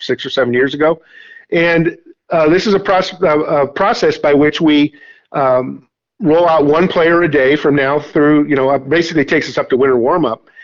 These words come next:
And, uh, we go into great detail. Uh, Blake Newberry, who's a part of the Cardinal Nation staff, uh, writes in-depth scouting reports on the players, and then I sort of fill in their backgrounds, where they fit in the system,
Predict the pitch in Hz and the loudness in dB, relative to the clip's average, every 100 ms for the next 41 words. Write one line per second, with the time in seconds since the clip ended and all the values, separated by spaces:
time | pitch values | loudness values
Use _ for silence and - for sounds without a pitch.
0 | - _ 170 160 160 156 156 - _ _ | -20 _ -2 0 2 0 -2 -8 _ _
1 | - 156 139 139 156 156 190 190 160 175 | -4 0 2 2 2 2 2 2 2 0
2 | 156 202 196 143 135 147 - 185 135 180 | -2 -4 -2 0 2 0 -2 -4 -2 -2
3 | 143 - _ 143 131 156 160 160 170 147 | -6 -20 _ -6 0 0 0 0 2 2
4 | 160 160 143 135 - - 151 139 135 151 | 2 2 0 0 -6 -4 0 0 0 0
5 | 143 139 131 135 - 131 135 - - - | 2 2 0 -4 -2 -2 -2 -6 -20 -20
6 | - 135 131 139 135 151 156 170 - 160 | -4 0 2 2 0 0 0 0 -2 -2
7 | 156 156 151 156 143 147 135 131 139 135 | 0 0 0 0 0 0 -2 0 0 2
8 | 160 139 139 139 143 151 - - - 165 | 0 -2 0 0 0 -2 -4 -14 -4 -2
9 | 143 - 151 151 151 127 151 151 147 143 | 0 0 2 2 2 0 0 0 0 -2
10 | 135 135 139 135 160 135 139 - 139 151 | 0 0 2 0 0 -2 -2 -2 -2 0
11 | 143 | -2